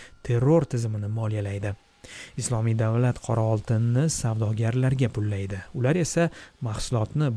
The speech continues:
boshqa xaridorlarga. Qizig'i, Suriya hukumati ham o'z armiyasi uchun neftni Islomiy davlatdan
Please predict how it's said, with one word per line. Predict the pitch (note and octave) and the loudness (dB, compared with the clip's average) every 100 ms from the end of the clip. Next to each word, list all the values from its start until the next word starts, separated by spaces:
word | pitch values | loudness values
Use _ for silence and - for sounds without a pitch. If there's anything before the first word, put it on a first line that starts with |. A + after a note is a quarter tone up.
| G#2 | -2
boshqa | G#2+ - - A#2 | -2 -2 -4 -2
xaridorlarga. | A2 G#2 G2+ G2 G2 G2+ G#2+ F2+ - _ _ _ - - - - - | 0 0 -2 -4 -4 -2 -4 -4 -12 _ _ _ -20 -20 -18 -20 -2
Qizig'i, | D3+ D#3 D#3 E3+ | 4 6 8 6
Suriya | C#3+ D#3 D3+ C#3+ | 6 2 2 2
hukumati | - - D3+ D#3 F3+ F3 | 0 0 2 2 0 0
ham | D3 G#2+ A2+ A#2+ | 0 0 0 0
o'z | A#2+ B2 | 0 2
armiyasi | A#2+ B2 A#2+ - | 2 2 0 0
uchun | A#2 - E3 D#3+ | -4 0 0 2
neftni | A#2+ A2 - C#3 D#3 - - - | 0 -2 -2 0 0 -2 -16 -12
Islomiy | - - A2+ A#2+ | -6 -2 0 0
davlatdan | A#2 A#2 C3+ C#3 - E3 A#2 | 0 0 0 0 0 0 0